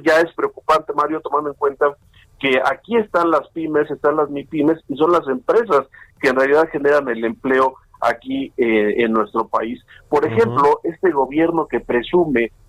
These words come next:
Speaker 1: de, de ser democrático, de, de ser transparente, no es verdad, Mario.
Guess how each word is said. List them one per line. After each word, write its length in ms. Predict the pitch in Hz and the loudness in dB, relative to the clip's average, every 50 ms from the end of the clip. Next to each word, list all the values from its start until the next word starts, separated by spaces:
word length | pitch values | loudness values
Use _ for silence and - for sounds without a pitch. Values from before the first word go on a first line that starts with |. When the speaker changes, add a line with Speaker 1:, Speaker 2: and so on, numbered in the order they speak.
| _ - | _ -8
Speaker 1:
de, 260 | - 131 131 127 127 - | -2 0 0 0 0 -2
de 300 | - 120 - 131 127 113 | -8 -6 -4 -2 -2 -2
ser 300 | - 139 147 151 147 143 | 0 2 2 2 2 0
democrático, 1040 | 135 127 113 110 110 - - 135 131 123 120 - - 131 - - 123 120 120 120 117 | 0 -2 -2 -2 -4 -4 -2 0 0 0 -2 -4 -10 -20 -10 -4 0 0 2 0 0
de, 200 | 107 107 107 - - | -2 -6 -8 -10 -6
de 160 | - 117 107 | -4 -4 -2
ser 180 | - 143 143 139 | 0 0 0 0
transparente, 680 | - 139 120 - - 120 117 135 151 147 - 156 143 - | 0 -2 -2 -2 0 -2 0 0 0 0 0 -2 0 0
no 200 | 151 160 190 208 | 0 2 2 2
es 120 | 214 208 | 2 2
verdad, 380 | 160 127 113 117 143 175 185 160 | 0 0 0 2 2 2 2 2
Mario. 340 | 151 156 156 - 151 147 | 2 0 0 0 0 -2